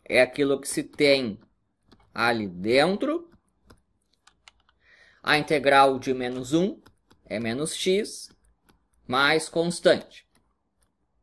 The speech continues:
Eu vou multiplicar tudo por x para isolar o z.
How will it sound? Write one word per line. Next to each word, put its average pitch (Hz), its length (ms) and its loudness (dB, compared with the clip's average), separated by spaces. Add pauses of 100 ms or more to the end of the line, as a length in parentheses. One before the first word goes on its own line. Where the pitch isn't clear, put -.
(1500)
Eu 151 220 4
vou 202 880 2 (420)
multiplicar 175 1400 2 (140)
tudo 226 460 -2
por 208 360 -2
x - 720 -6 (3500)
para 147 840 2 (400)
isolar 165 840 2 (140)
o 143 220 -2
z. 117 500 0